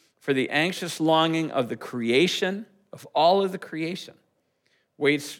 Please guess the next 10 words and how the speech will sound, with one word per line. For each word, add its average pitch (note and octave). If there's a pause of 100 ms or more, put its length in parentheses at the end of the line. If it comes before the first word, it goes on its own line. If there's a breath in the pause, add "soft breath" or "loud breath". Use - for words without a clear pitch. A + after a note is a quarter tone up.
eagerly F#3
for C#3
the A#2+
revealing C#3 (280)
of A#2
the A2+
ch-, - (180)
of B2
the A#2
children, B2+